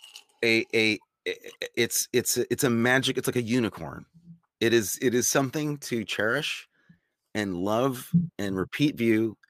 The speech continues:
and, and learn lines from and analyze and be able to talk about. It is titanically important to, to, to terrible cinema. This movie should be, I mean, what, okay,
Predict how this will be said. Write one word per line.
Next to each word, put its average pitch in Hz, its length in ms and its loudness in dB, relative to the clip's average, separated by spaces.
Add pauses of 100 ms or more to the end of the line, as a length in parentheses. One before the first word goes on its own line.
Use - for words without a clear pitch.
(280)
and, 92 200 0 (100)
and 92 380 -2 (160)
learn 113 320 2
lines 113 340 4
from 107 260 0
and 101 100 2
analyze 92 560 -2
and 87 100 -10
be 90 140 -2
able 87 140 -4
to 76 60 -16
talk 82 280 -8
about. 82 320 -6 (360)
It 92 140 2
is 87 320 2 (880)
titanically 101 720 -2
important 80 520 -6 (1400)
to, 90 300 4 (160)
to, 87 320 2 (1120)
to - 160 -4
terrible 92 400 4
cinema. 107 320 2 (220)
This 147 300 0
movie 160 260 4
should 139 280 0
be, 131 300 2 (200)
I 135 80 2
mean, 135 240 0
what, 147 160 0 (500)
okay, 127 280 -2